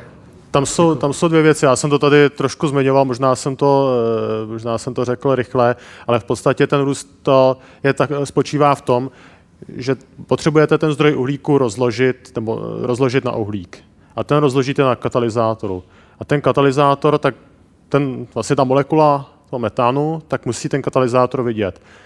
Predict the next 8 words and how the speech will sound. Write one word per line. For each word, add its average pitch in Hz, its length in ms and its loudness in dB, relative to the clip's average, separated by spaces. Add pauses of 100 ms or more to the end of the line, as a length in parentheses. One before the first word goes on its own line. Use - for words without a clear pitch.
(360)
Jo, 117 120 -2
takže 127 200 -2
pokud 160 400 -2
je 143 320 2
katalyzátor 143 680 0
kompletně, 143 720 -2 (340)
eh, 123 40 -20 (760)
eh, 117 140 -14